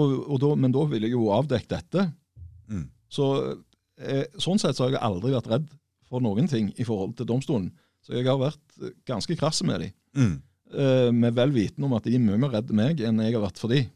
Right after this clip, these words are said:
Speaker 2: Ja. Hva
Speaker 1: Eh,
Speaker 2: kan de gjøre noe mer med deg enn det de
Speaker 1: Ja, de kan gjøre hva de vil. De sitter jo med all makt, og det er ingen som stopper de.
Speaker 2: Ja.
Speaker 1: Men det er noen ting da som de ikke un-,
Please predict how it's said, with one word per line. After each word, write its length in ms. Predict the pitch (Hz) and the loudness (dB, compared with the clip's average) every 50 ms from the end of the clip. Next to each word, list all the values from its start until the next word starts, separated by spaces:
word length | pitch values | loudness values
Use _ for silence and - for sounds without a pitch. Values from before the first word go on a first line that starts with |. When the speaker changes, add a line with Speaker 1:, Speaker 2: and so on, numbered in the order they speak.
| _ _ | _ _
Speaker 2:
Ja. 180 | - 95 87 - - _ _ _ _ _ _ _ _ _ _ | -4 -2 -2 -2 -4 _ _ _ _ _ _ _ _ _ _
Hva 260 | - 135 135 135 135 135 | -2 2 4 4 4 4
Speaker 1:
Eh, 40 | 127 | 2
Speaker 2:
kan 120 | 127 110 | 0 -2
de 120 | 95 104 104 | 0 0 0
gjøre 160 | 95 87 90 92 | 0 0 0 -2
noe 260 | 95 95 95 95 92 90 | -2 -2 -2 -2 -2 0
mer 220 | 90 90 87 85 85 | 0 -2 -2 -2 -4
med 80 | 90 87 | -6 -6
deg 280 | 92 90 90 92 90 87 87 _ _ _ _ _ | -6 -6 -6 -8 -8 -12 -14 _ _ _ _ _
enn 200 | - 98 92 87 85 - _ _ | -8 -8 -6 -6 -8 -10 _ _
det 120 | _ 95 85 | _ -6 -4
de 100 | 87 92 | -4 -4
Speaker 1:
Ja, 120 | 87 135 127 | -2 -2 2
de 160 | 113 143 185 | 2 2 2
kan 140 | - 254 240 | 2 2 2
gjøre 140 | 156 120 101 | 2 2 2
hva 60 | - | 0
de 60 | 90 82 | -2 0
vil. 200 | 95 127 202 254 214 165 | 0 0 0 0 0 -2
De 60 | 151 | -2
sitter 240 | - - 175 170 175 | -2 -2 -4 -2 0
jo 60 | 147 | 0
med 60 | 135 139 | 2 2
all 80 | 151 139 | 2 2
makt, 300 | 151 214 226 - - - | 0 0 -2 -4 -6 -6
og 80 | 175 | -4
det 60 | 175 170 | -2 0
er 80 | 151 123 | 2 2
ingen 100 | 123 135 | 2 2
som 120 | 135 143 117 | 0 -2 -4
stopper 220 | 104 87 82 - 92 | -6 -6 -6 -6 -6
de. 80 | 90 90 - _ _ _ _ _ _ _ _ _ _ _ - | -6 -8 -10 _ _ _ _ _ _ _ _ _ _ _ -12
Speaker 2:
Ja. 100 | 87 76 - - _ _ _ _ _ | -12 -12 -12 -14 _ _ _ _ _
Speaker 1:
Men 360 | - 143 147 160 165 165 165 - - - - - - - - 151 135 - - _ | -2 0 2 4 4 4 2 2 -2 -6 -16 -20 -20 -14 -14 -12 -14 -14 -10 _
det 100 | 165 170 | -2 0
er 320 | 170 190 202 208 202 196 | 2 2 2 2 2 2
noen 400 | 208 208 196 165 139 131 160 208 190 | 4 4 4 4 4 2 4 2 4
ting 200 | 131 147 151 147 | 4 2 2 2
da 80 | 131 120 117 | 2 0 0
som 120 | 113 117 | 0 0
de 80 | 110 101 | 0 0
ikke 300 | 92 - - 117 107 101 | 0 0 0 0 0 0
un-, 220 | 98 95 82 - | 0 -2 -4 -6